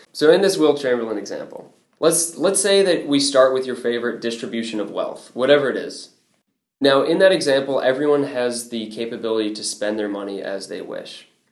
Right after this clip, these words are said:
which is not in itself, uh, an uncontentious idea, but they do in this scenario. Now, let's say Wilt Chamberlain wants to charge people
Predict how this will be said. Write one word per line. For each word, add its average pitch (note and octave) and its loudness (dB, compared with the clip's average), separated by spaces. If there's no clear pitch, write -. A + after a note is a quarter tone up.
which F#3+ 0
is E3 2
not C#3+ 4
in C#3 -2
itself, A2+ -2
uh, G2+ -2
an A#2+ -2
uncontentious G#2 -6
idea, A2+ -4
but B2 2
they C#3 2
do C3 2
in G#2+ 2
this G2 -4
scenario. F#2+ -6
Now, C#3+ 8
let's F3+ 4
say G#3+ 4
Wilt D#3 2
Chamberlain C3 0
wants A2+ 0
to A2+ -6
charge B2+ 0
people A#2 -4